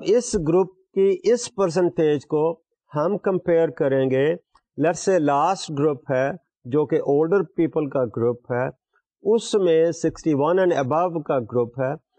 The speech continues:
اس گروپ میں کتنے پرسنٹیج، کتنے پرسنٹ لوگ جو ہیں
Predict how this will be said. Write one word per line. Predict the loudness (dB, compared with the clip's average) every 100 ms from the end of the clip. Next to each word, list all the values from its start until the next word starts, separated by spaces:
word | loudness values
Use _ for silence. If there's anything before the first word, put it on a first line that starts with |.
| _ _
اس | -4 0 0 0
گروپ | -2 2 0 0
میں | 0 2 2 2
کتنے | -2 _ -4 -2 0 2 0
پرسنٹیج، | 0 -4 -2 -4 -2 0 0 0 -4 _ _ _
کتنے | -4 0 0
پرسنٹ | 0 -2 -4 -2
لوگ | -2 0 0 0 -2
جو | -4
ہیں | -2 -2